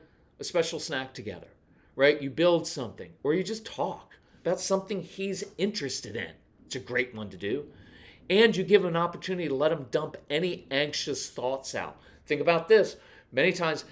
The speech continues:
the day is busy, busy, busy. After school, after school, we got extracurriculars. We gotta do homework. We gotta eat. We gotta get a shower. We got all this stuff. Now go to bed. And we never really slow down. But what if you created it? Uh, I don't know what it is for you. Be creative.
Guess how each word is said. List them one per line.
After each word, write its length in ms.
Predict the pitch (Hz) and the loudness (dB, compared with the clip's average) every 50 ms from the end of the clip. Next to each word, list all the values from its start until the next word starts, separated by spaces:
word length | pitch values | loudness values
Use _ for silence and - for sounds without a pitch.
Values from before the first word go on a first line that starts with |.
| - - - | -20 -8 -6
the 80 | - 120 | -4 4
day 180 | 120 151 151 | 6 6 6
is 120 | 156 147 151 | 6 4 2
busy, 260 | 156 165 160 160 147 | 0 0 0 0 -2
busy, 260 | 151 151 147 - 135 | -2 -2 -2 -2 0
busy. 300 | 135 180 170 - 113 92 | 0 0 0 0 0 -2
After 200 | 113 123 - 131 | -2 -2 -2 -6
school, 260 | - - 175 165 156 | -6 -2 2 2 4
after 180 | 143 - - 139 | 2 2 -2 -4
school, 220 | - - 185 170 | -2 0 2 2
we 100 | 139 143 | 2 2
got 160 | 135 139 127 - | 0 0 -2 -2
extracurriculars. 720 | 123 - - 151 - - 180 190 190 185 143 131 120 - | -4 -6 -6 -8 -4 -2 0 0 0 0 0 -2 -2 -2
We 60 | 123 | 0
gotta 160 | 139 135 131 | 0 0 0
do 120 | 131 135 113 | -2 -4 -2
homework. 360 | - 165 175 131 123 117 - | 0 0 0 2 0 0 0
We 80 | 123 127 | -2 0
gotta 240 | 131 123 120 - - | 2 0 0 0 -2
eat. 240 | 98 98 165 - - | -4 -4 -4 -6 -6
We 60 | 110 | -4
gotta 140 | 131 120 120 | -4 -2 0
get 100 | 123 117 | -2 -2
a 40 | |
shower. 380 | 117 - 175 165 165 165 135 113 | 0 2 2 4 4 4 2 0
We 100 | 101 110 | 0 0
got 120 | 135 135 | 0 2
all 320 | 135 135 135 - 135 151 156 | 2 2 2 2 2 2 2
this 120 | 147 143 | 0 -2
stuff. 220 | - - 165 - - | -2 -2 -2 -2 -2
Now 140 | 135 - - | -6 -2 2
go 140 | - 143 143 | 4 6 6
to 80 | 143 139 | 6 6
bed. 200 | 165 143 - - - - _ _ _ - - - - - - - | 6 4 4 2 -4 -16 _ _ _ -20 -20 -20 -20 -20 -16 -4
And 100 | - 139 | 0 0
we 80 | 143 139 | 0 2
never 260 | 131 147 165 170 185 | 4 6 6 6 6
really 280 | 165 147 160 156 156 139 | 6 6 6 6 6 4
slow 320 | - - - 156 143 135 | 0 0 2 4 4 6
down. 300 | 135 160 160 131 104 92 - - - - - - - _ | 6 4 4 4 0 -4 -8 -14 -20 -20 -20 -20 -2 _
But 140 | 127 117 - | 4 4 6
what 160 | 160 220 294 | 6 6 6
if 200 | 349 - - - | 6 2 0 -2
you 100 | 226 214 | -2 -2
created 460 | 220 - - 165 165 165 151 135 107 | -2 -2 0 2 2 2 2 2 0
it? 160 | 110 110 - 117 | -2 -2 0 0
Uh, 220 | 120 110 98 92 - - - - _ - | 0 0 0 -4 -8 -14 -20 -4 _ 4
I 60 | 226 | 6
don't 180 | 262 254 233 | 6 6 6
know 140 | 214 220 233 | 4 4 4
what 200 | 226 185 175 147 | 6 6 6 6
it 100 | 143 131 | 6 4
is 180 | 135 123 - - | 2 0 0 -4
for 160 | - - 123 | -6 -8 -6
you. 240 | 113 107 95 - - - - - _ _ | -4 -4 -4 -4 -8 -12 -20 -20 _ _
Be 180 | 190 214 214 220 | 0 0 0 0
creative. 560 | - - 185 190 202 208 180 127 - - | -2 2 4 6 8 8 6 6 4 -2